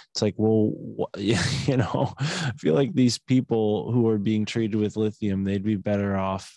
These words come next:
in a world without, um, without it, you know, and, and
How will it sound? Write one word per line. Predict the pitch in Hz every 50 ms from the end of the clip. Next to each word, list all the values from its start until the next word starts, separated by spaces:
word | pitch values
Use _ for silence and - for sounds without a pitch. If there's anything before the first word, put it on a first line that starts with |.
| _ _
in | 113 104 101
a | 101
world | 98 95 98 98 101 98 98 95
without, | 98 95 92 98 95 95 95 98 98 - - _ _ _
um, | - 92 95 87 85 82 85 82 80 90 - - _ _ _ _ - - - - _
without | - 95 90 92 90 92 92 90
it, | 78 69 - -
you | - - -
know, | 57 55 55 57 57 -
and, | - 69 76 78 - -
and | - - 101 98 95 95 - -